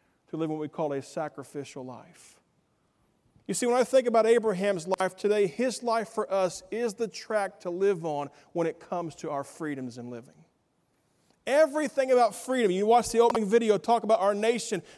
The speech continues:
being founded on godly principles. If you've ever been to D C, you know that we are a Christian nation in our inception. And to ignore that is just, it's stupid,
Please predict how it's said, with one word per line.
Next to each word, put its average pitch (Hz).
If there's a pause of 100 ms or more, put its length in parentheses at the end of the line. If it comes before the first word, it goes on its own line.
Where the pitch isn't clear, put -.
being 208
founded 233
on 196
godly 220
principles. 208
If 156
you've 196
ever 233
been 226
to 214
D 220
C, 247 (220)
you 214
know 233
that 220
we 233
are 220
a 196
Christian 220
nation 233 (240)
in 220
our 233
inception. 240 (1400)
And 190
to 240
ignore 240
that 285
is 214
just, - (1600)
it's 190
stupid, 285